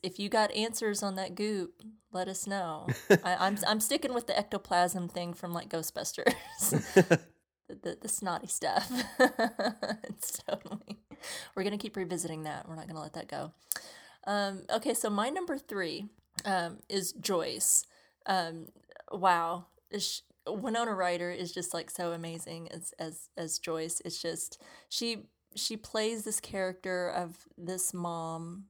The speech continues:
Speaker 1: with a missing child so brilliantly. I don't, I don't know that I could do it better, you know, and I, I, and Winona Wy-, Ryder doesn't even have children, so, like, whatever she's drawing
Speaker 2: Hmm.
Speaker 1: from or inspiration or whatever she's, she's doing to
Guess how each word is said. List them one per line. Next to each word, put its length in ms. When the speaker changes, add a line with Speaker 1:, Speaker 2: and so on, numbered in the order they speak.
Speaker 1:
with 400
a 40
missing 420
child 600
so 460
brilliantly. 600
I 120
don't, 220
I 100
don't 160
know 120
that 120
I 80
could 200
do 140
it 160
better, 420
you 100
know, 120
and 140
I, 140
I, 200
and 400
Winona 320
Wy-, 240
Ryder 240
doesn't 180
even 120
have 200
children, 480
so, 280
like, 200
whatever 220
she's 460
drawing 420
Speaker 2:
Hmm. 100
Speaker 1:
from 500
or 160
inspiration 960
or 460
whatever 260
she's, 460
she's 240
doing 420
to 360